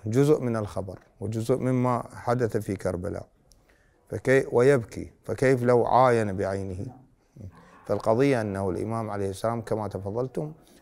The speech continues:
أنه منذ ولادته، آه، ك-، قد رافقته، آه، أن من يذكره أو من يراه، آه، تجري دموع عينيه إذا ذكر ما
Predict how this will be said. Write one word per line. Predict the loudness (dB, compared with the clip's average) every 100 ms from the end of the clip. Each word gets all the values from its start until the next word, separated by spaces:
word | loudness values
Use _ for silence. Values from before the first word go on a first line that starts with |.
| -8
أنه | -6 -4
منذ | -2 -2 0
ولادته، | 0 2 2 0 -2 -4 -4 -8 _ _ _ _ _ -10
آه، | -2 -2 -2 -8 _
ك-، | -2
قد | -2 0 0
رافقته، | 2 0 0 -4 -2 -2 -4 -6 -10
آه، | -8 -6 -6
أن | -6 -6
من | -4
يذكره | -4 -2 -4 -4 -4 -10 -14 _ _ -2
أو | 0
من | 0 0
يراه، | 0 2 2 0 -4 -8 -10
آه، | -6 -6 -6 -10 -16 _ _ -6
تجري | -2 -2 -2
دموع | -2 -4 -4
عينيه | -4 -2 0 0
إذا | 2 2
ذكر | 0 0 0 0
ما | -2 -6